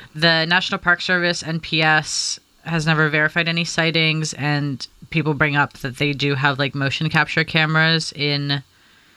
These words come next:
the Everglades, and that, that's never caught any, uh,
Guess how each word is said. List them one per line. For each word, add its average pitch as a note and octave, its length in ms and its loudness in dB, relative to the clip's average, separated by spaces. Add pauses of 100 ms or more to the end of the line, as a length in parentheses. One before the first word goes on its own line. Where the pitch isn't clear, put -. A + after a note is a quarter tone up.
(260)
the D3+ 140 -2
Everglades, E3+ 640 0
and C#3+ 140 -4
that, - 300 -4 (100)
that's C#3+ 320 -4
never C#3+ 180 2
caught C#3 300 -2
any, E3 420 0 (320)
uh, D#3 460 0